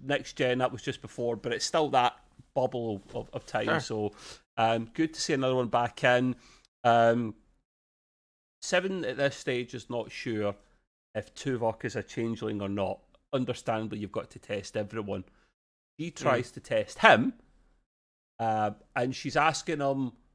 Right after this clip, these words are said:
Speaker 1: uh, well, they're talking about the game Calto, the Vulcan game of Logic that they're playing, uh, and she mentions this to him, and then there's a kinda little pause for a minute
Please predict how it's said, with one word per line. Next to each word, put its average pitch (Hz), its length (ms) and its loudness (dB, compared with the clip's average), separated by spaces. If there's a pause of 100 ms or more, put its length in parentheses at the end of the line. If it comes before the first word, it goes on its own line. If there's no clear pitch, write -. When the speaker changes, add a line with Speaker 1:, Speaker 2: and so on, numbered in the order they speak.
(640)
Speaker 1:
uh, 104 540 -4
well, 120 140 -4
they're 107 120 -10
talking 151 300 0
about 107 220 -2
the 120 80 0
game 113 420 -4 (220)
Calto, 117 680 -2
the 101 80 -10
Vulcan 110 440 -4
game 101 360 -8
of 98 160 -14
Logic 101 380 -6
that 113 140 -18
they're 104 80 -14
playing, 98 360 -8 (680)
uh, 92 380 -4
and 98 140 -8
she - 180 -4
mentions 139 680 -2 (100)
this 117 260 -4
to 107 220 -4
him, 98 140 -4 (520)
and 110 140 -2
then 127 220 0
there's 127 200 -2
a 131 60 -4
kinda 123 260 0
little 120 280 0
pause 139 460 -2
for 175 120 -6
a 170 60 -4
minute 143 360 -2